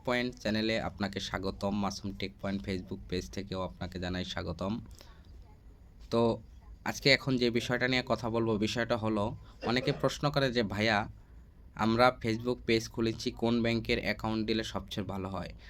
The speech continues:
আসলে এটা অনেক ব্যাংকেই দেওয়া যায়, তবে যেমন কিছু কিছু ব্যাংকের সুবিধাটা, আহ, সুবিধাটা আছে। এই ক্ষেত্রে বলা যায়, যেমন ইসলামী ব্যাংক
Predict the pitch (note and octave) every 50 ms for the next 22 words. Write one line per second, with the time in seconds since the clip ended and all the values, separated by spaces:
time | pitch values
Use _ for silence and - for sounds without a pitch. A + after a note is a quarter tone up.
0 | - - - A2 A#2 - C#3+ C#3 C3+ C3 C3 - B2+ A#2 A2+ A2+ A#2 A#2 A2+ A#2
1 | A#2 A#2 A#2 A2+ B2 B2 A#2 G#2+ G#2+ G#2+ A2 G#2+ G#2+ G2 G#2 G#2 - - G#2+ G2+
2 | A#2 A#2+ B2 G2+ - - - - - - G2+ A2 A2 A2 A2+ A2 A#2 - - -
3 | - C#3+ D3 D3 - C#3+ C3 B2 B2 B2 A#2 B2+ - - - A2 A2+ G#2+ A2 G#2+
4 | G#2 A2 G2+ G2 - - - G2 G2 G2 G2 - - A#2+ B2 B2+ B2+ B2+ B2 B2
5 | A#2+ G#2 G2 G2 - A2 G#2+ D3 - - - - - - - B2 B2+ - D3+ C#3
6 | - D3+ D3 D3 D3 - - A#2+ A#2 A#2+ B2 B2+ B2+ B2 A#2 A2+ A#2 A#2 A#2 A#2
7 | A2 A2+ A#2 A#2 A#2 A#2 A#2 - - - - - - - - - - - C#3+ C3+
8 | C#3+ C#3 B2+ B2+ B2 B2 B2+